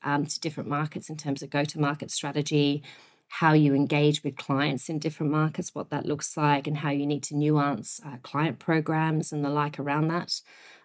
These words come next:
So I, it, it was incredibly invaluable for me, um, in terms of really building the skill set.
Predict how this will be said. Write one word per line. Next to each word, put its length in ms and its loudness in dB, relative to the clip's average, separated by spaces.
So 200 2
I, 240 6
it, 380 0
it 180 6
was 200 4
incredibly 680 2
invaluable 560 2
for 140 -6
me, 440 -2
um, 280 2
in 160 -2
terms 280 0
of 120 -6
really 240 2
building 340 2
the 100 -2
skill 300 -2
set. 480 -6